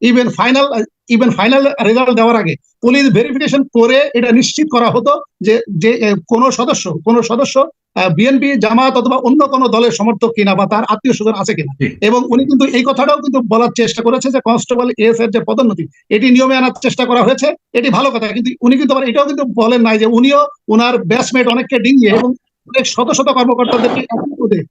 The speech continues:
Speaker 1: একই পদে আমার মতো অনেক কর্মকর্তা আছে যাদেরকে একই পদে।
Speaker 2: আহ, দুঃখিত, আপ-, আপনি মিউট হয়ে গেছেন। দুঃখিত, আমি আরেকজনকে মিউট করতে গিয়ে একটা নয়েজ আসছিল কারোর জন্য, তাকে মিউট করতে গিয়ে আপনি মিউট হয়ে গেছেন। জি, তার মানে আপনার অন-, তিনি নিয়োগ প্রক্রিয়াটাকে মোটামুটি একটা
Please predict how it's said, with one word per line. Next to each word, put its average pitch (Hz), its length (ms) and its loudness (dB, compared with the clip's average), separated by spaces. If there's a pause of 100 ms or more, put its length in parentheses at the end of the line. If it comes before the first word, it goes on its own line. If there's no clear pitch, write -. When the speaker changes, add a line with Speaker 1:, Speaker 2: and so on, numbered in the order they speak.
(180)
Speaker 1:
একই 226 300 -2
পদে 233 240 0
আমার 247 220 2
মতো 262 220 0
অনেক - 220 0
কর্মকর্তা 240 480 -2
আছে 233 200 2
যাদেরকে 226 220 0
একই 220 240 -2
পদে। 226 240 2 (1200)
Speaker 2:
আহ, 147 400 -4
দুঃখিত, 180 240 0
আপ-, 160 340 -4
আপনি 180 320 -4
মিউট 170 180 2
হয়ে 175 120 2
গেছেন। 117 200 -6
দুঃখিত, 147 240 -6
আমি 143 160 2
আরেকজনকে 143 320 -2
মিউট 131 180 0
করতে 123 160 -6
গিয়ে 117 140 0
একটা - 300 -8
নয়েজ 135 180 0
আসছিল 113 200 -8
কারোর 95 220 -12
জন্য, 92 120 -20
তাকে 110 140 -8
মিউট 107 140 -10
করতে 90 100 -16
গিয়ে 90 100 -10
আপনি 85 160 -12
মিউট 76 120 -14
হয়ে 71 60 -16
গেছেন। 92 160 -16
জি, 120 140 -2 (340)
তার 190 120 0
মানে 233 140 2
আপনার 196 360 -2
অন-, 185 140 -2
তিনি 214 140 4
নিয়োগ 240 200 4
প্রক্রিয়াটাকে 220 420 0
মোটামুটি 202 420 0
একটা 143 480 -4